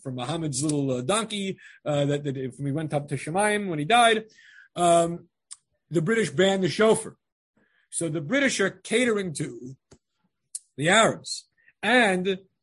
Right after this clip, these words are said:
on Yom Kippur during the day, this ha-, all happened Kol Nidre night, the next day they come and beat up Jews. So this is not a good thing. And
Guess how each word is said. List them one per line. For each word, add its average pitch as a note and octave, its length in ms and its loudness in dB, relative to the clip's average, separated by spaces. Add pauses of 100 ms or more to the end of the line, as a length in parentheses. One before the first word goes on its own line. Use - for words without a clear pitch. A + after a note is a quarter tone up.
on G3+ 160 -2
Yom G3+ 240 2
Kippur G3+ 400 0
during G3 180 2
the D3+ 80 -4
day, F#3 380 4
this E3 160 -4
ha-, F3+ 100 -6
all E3+ 160 -4
happened F3 280 -4
Kol D#3 120 -6
Nidre A#3 260 2
night, C3 260 -6 (760)
the D3 80 -10
next F3+ 180 -6
day G#3+ 100 2
they F#3+ 100 2
come F#3 160 -6
and E3 100 -6
beat F3+ 140 -2
up D#3+ 120 -2
Jews. F#3+ 460 -2 (560)
So F#3+ 540 2 (680)
this A#3 200 0
is G#3 100 -2
not A3+ 200 4
a G#3 60 2
good F#3 280 0
thing. A#3+ 300 -2 (1500)
And G3+ 520 2